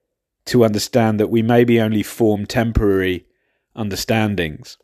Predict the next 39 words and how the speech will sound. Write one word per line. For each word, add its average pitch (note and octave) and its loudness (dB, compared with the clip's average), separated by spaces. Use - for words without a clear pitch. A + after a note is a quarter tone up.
through G2 -2
communication. G2 0
So A#2+ 0
it's A#2 2
quite - 4
a C3 0
puzzling A#2 0
thing, G#2+ -4
but G#2+ -8
certainly A#2 0
there A2 -2
are G#2+ -2
many A2+ 0
different G#2 -4
ways G2 0
of G2+ -4
talking G#2 -2
about F#2 -4
diversity. G2 -4
There G#2 -4
are G#2 -2
diverse A#2+ 2
ways D2+ -10
of - -20
talking E2+ -12
about D#2 -8
diversity, E2 -6
and A2 -4
that's A2 0
what G#2+ 2
I G#2+ 2
spend G#2 -4
the G2+ -4
rest G2+ -2
of G2 -4
the F#2+ -4
chapter - -2
focusing E2 -6
on. C#2+ -12